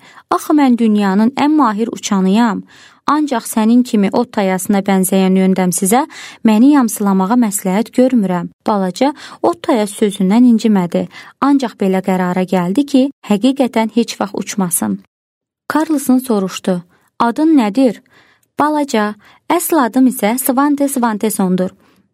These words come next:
"Mənim adım Karlsondur. Sadəcə Karlson, vəssalam." "Xoş gördük, balaca." "Xoş gördük, Karlson." Karlson soruşdu: "Neçə yaşın var?"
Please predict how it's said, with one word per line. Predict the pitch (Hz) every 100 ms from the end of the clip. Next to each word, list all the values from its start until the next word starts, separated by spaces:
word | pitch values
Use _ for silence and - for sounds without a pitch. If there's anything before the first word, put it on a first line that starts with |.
| 233
"Mənim | 240 311 349
adım | 247 247 277
Karlsondur. | 269 254 196 - 190 175 180 - - -
Sadəcə | - 311 311 226 262 269
Karlson, | 240 220 185 - 202 233
vəssalam." | 214 - 185 180 180 - _ _ _ 285
"Xoş | 285 -
gördük, | 208 185 190 -
balaca." | 202 226 233 185 175 _
"Xoş | - 330 330
gördük, | - 214 190 202
Karlson." | - 277 240 196 190 190 -
Karlson | 277 320 294 - 254
soruşdu: | 254 202 190 - 185 180 _ _ -
"Neçə | 247 254
yaşın | 311 349 - 214 185
var?" | 180